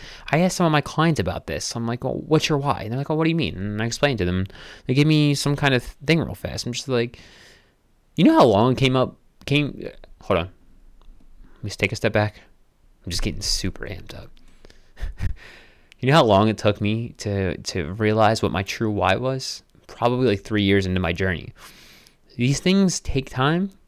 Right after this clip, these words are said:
You may not know it all at once. The most important thing is to get started, but think about it. Don't run from it. Break those habits. Break 'em. Pay, first, hold on. Pay attention to them.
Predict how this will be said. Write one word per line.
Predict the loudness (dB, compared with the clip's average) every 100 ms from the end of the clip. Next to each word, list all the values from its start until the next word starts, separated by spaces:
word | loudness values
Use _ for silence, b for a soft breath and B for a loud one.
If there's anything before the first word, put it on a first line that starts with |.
| _ -4
You | 2
may | 2
not | 2 0
know | 2 2
it | 0 -6 _ _ _ _
all | 2 2
at | 0
once. | -6 -8 -8
The | -4
most | -4
important | -2 -2
thing | 0
is | -4
to | -6
get | -10
started, | 4 4 4 -2 b b b 0
but | 0
think | 2 2 4
about | 4 4 4
it. | 2 -4 -8
Don't | -8 -6 -6
run | -2 0 0
from | -4 -8 -8
it. | -20 -20 -20 _ _ _
Break | -12 -4 -4 -4
those | -2 -2 -2
habits. | -4 -2 -4 -6 -12 -14 b b b b -4
Break | 2 4 4
'em. | 4 2 0 -12 _ _ _ -2
Pay, | 0 0 -4 -10
first, | 4 4 4 -2
hold | 4 4
on. | 2 -6 -16 -20 -8
Pay | -4
attention | -4 0 0 2 0
to | 0
them. | 0 -4